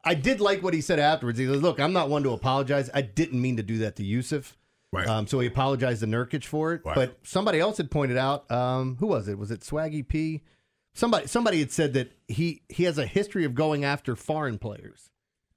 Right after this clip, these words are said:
Speaker 1: which, well, Jordan Poole wasn't, but, you know, like, some of the other guys were.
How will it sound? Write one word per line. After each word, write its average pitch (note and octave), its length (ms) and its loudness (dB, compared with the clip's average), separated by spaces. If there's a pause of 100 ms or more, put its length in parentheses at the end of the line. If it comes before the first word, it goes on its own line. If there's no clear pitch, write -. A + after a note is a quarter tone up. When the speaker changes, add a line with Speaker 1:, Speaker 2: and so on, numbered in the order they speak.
(200)
Speaker 1:
which, B2 220 -2
well, B2 140 -4
Jordan D3+ 300 0
Poole E3+ 180 4
wasn't, A2 400 0
but, A2 300 -2
you D#3+ 100 0
know, G2+ 180 0
like, A#2 220 -2
some D#3 180 -2
of C#3 40 -2
the B2+ 100 0
other D#3 200 0
guys A2 280 -2
were. A#2+ 300 -4